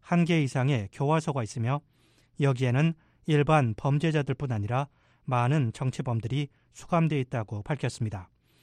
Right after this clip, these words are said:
그러면서 북한의 정치범 수용소인 관리소에 수감된 사람들을 포함시키지 않더라도 북한은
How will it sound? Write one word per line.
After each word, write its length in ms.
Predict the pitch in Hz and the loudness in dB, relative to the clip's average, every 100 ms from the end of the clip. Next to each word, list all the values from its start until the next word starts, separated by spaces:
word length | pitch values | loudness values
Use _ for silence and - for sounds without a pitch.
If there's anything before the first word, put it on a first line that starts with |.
| _ _ | _ _
그러면서 540 | - 156 139 123 120 98 _ _ _ - | 0 2 2 2 -2 -4 _ _ _ -6
북한의 340 | 151 160 165 | -2 2 2
정치범 500 | 185 147 - 165 151 | 4 0 0 0 2
수용소인 540 | 131 147 123 127 143 160 - _ _ | 2 0 0 0 0 0 -4 _ _
관리소에 540 | - 139 147 156 170 131 | -2 2 2 2 2 0
수감된 440 | - 170 147 143 | 0 0 2 0
사람들을 560 | 131 139 120 113 127 147 _ _ _ | 0 -2 -2 0 -2 -2 _ _ _
포함시키지 640 | - 165 151 - - 139 | -2 2 2 -2 -4 -2
않더라도 560 | 120 107 110 101 131 139 _ _ _ _ | -2 -2 -6 -4 -4 -6 _ _ _ _
북한은 460 | 147 - 147 139 | -2 2 2 2